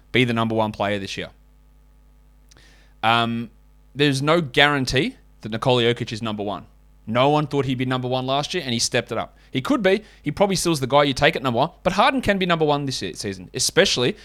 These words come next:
if Kyrie Irving remains unvaccinated. Harden is currently A D P six on Yahoo, and on E S P N, I believe it is actually exactly the same.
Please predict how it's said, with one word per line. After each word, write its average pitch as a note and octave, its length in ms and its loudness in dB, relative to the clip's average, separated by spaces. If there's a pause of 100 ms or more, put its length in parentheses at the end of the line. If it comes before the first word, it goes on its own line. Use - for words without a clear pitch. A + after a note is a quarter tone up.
(140)
if A2+ 160 -6
Kyrie B2+ 380 4
Irving A#2+ 360 -2
remains A2+ 380 0
unvaccinated. G#2 720 -4 (680)
Harden A3 420 4
is B2+ 160 -2
currently C#3 440 0
A C3 160 2
D B2+ 120 -2
P A#2+ 300 -2
six - 600 -4
on C3 120 0
Yahoo, F3 340 4 (600)
and A2+ 100 -4
on B2+ 180 -2
E D3 160 4
S C#3+ 120 2
P D#3 120 0
N, B3+ 160 -2 (220)
I A#2 60 2
believe A#2+ 480 0
it G#2 80 -8
is A2+ 160 -2
actually A2+ 320 -4
exactly A2 400 -4
the G#2 80 -6
same. G#2+ 300 -4